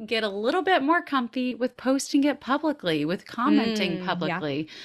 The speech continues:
Speaker 1: because what y'all do not know, perhaps, is that that changes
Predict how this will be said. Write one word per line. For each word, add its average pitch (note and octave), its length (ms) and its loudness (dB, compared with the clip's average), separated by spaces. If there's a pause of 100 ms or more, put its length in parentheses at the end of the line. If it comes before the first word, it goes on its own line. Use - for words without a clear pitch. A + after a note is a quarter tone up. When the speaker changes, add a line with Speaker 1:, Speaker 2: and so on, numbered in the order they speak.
(220)
Speaker 1:
because B3+ 360 0
what C#4+ 200 2
y'all C4 220 2
do G#3+ 300 -2
not A#4+ 340 0
know, F3+ 340 2
perhaps, F#3+ 520 -2
is G3+ 160 -4
that A3+ 240 -2
that B3 280 0
changes F#3+ 960 2